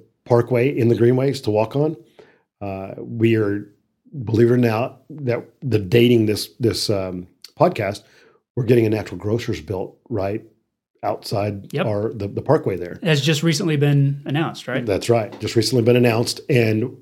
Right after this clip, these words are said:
Speaker 1: that is gonna be good for us to walk for our health, to go get healthy food.
Speaker 2: Yeah.
Speaker 1: <laughs>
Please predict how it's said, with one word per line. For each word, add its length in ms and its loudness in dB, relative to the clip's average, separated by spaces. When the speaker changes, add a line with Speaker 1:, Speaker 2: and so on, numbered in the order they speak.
Speaker 1:
that 300 4
is 120 6
gonna 160 4
be 140 2
good 300 0
for 120 2
us 180 0
to 340 2
walk 420 2
for 100 4
our 80 4
health, 420 0
to 80 -6
go 140 4
get 260 -2
healthy 240 -2
food. 260 0
Speaker 2:
Yeah. 140 4
Speaker 1:
<laughs> 100 -4